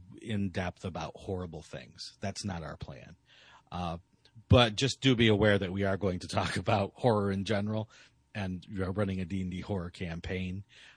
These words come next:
Uh, so we're not gonna talk about gore. We're not gonna talk about, you know, all the, of the things that may trigger you.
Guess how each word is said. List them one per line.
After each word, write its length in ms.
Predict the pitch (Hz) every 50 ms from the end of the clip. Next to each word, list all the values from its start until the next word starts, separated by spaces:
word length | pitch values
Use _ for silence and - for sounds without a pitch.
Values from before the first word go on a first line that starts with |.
| _ -
Uh, 240 | - 85 85 82 80 -
so 440 | - - - 104 92 90 87 90 - _ _ _ _ _ _ - - -
we're 120 | - 110 110
not 160 | 110 107 104
gonna 100 | - 104
talk 220 | 92 110 107 101 -
about 240 | 95 101 98 95 90
gore. 260 | - 98 95 92 92
We're 100 | 92 92
not 200 | 90 87 87 -
gonna 120 | 95 90
talk 260 | - 92 87 82 -
about, 340 | - 82 87 87 87 87 - _ _ _ _ _ _ _ -
you 80 | 92 90
know, 160 | 78 78 76 -
all 320 | - - 92 92 90 87 82
the, 180 | 82 85 82 78 _ - - _ -
of 140 | 95 85 80
the 100 | 90 90
things 340 | - - 104 92 90 87 82 -
that 140 | 90 78
may 220 | 76 95 98 95 90
trigger 400 | 85 - - - 98 85 98 101
you. 380 | 98 90 92 95 95 95 95